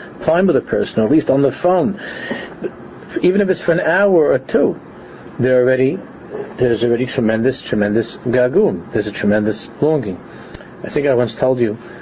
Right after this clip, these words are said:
that, you remember that Michal, the daughter of Shaul, she couldn't understand how her husband David was dancing in front of the Aron. You remember she felt it was embarrassing and it was humiliating that the king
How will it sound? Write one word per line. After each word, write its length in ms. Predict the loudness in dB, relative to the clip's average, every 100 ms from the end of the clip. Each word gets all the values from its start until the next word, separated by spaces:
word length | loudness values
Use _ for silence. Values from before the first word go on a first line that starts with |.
| -10
that, 200 | -2 -2
you 2000 | -2 -8 -18 -18 -16 -18 -18 -18 -18 -20 -20 -18 -18 -18 -18 -18 -18 -18 -6 0
remember 320 | 2 4 2
that 200 | 2 2 0 -8 -18 -16 -2
Michal, 520 | 2 2 2 2 2
the 160 | 2 0
daughter 320 | 2 4 4
of 100 | 4
Shaul, 460 | 2 2 4 4 2 -8 -18 -18 -18 -18 -14
she 220 | -6 -2 -2
couldn't 280 | 0 0
understand 760 | 2 2 0 -2 0 0 0 -4 -10 -18 -18 -18 -20 -20 -20 -12
how 460 | -6 0 2 2 0 -4 -8 -8
her 200 | -2 0
husband 520 | 2 0 2 0 0 2
David 240 | 2 2
was 180 | 0 0
dancing 400 | 0 0 0 0
in 80 | 0
front 240 | -2 -2
of 80 | 0
the 100 | 0
Aron. 260 | 2 0 2
You 60 |
remember 280 | 2 2 2
she 160 | 0 0
felt 260 | 2 2
it 60 | 2
was 120 | 2
embarrassing 680 | 0 2 2 2 0 0 0
and 140 | 0 2
it 40 |
was 140 | 2
humiliating 600 | 2 2 4 4 2 2
that 120 | 0 -2
the 80 |
king 380 | -2 2 2 2